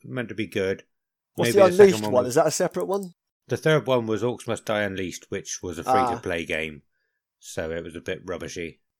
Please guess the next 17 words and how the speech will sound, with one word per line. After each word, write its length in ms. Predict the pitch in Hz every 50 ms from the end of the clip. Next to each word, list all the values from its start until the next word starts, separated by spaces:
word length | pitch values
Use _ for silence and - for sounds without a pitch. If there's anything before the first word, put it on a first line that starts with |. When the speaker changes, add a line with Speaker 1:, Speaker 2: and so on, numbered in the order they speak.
| _ _ -
Speaker 2:
Ah, 260 | 139 135 120 110 107 -
dear. 260 | - 107 95 101 107 - _ _ _ _ _ _ _ _ _ -
Speaker 1:
But 120 | 107 104
yeah, 360 | 107 107 92 82 80 82 - - _ _ _ _ _ _ _ _ _ _ _ _ _ _ _
one 160 | 120 135 123
and 80 | 107 90
two 180 | - 120 110 85
were 60 | 82
definitely 380 | - 85 - - 90 85 80 78
good. 280 | - 85 76 73 - - _ _ _ _ _ _ _ _ _ _ -
And, 220 | 92 82 78 76
uh, 140 | 76 76 78 - -
I, 180 | 127 127 120 - - _ _ _ -
I 100 | - 135
love 180 | 123 117 - -
tower 200 | 95 85 85 78
defense. 200 | - 95 101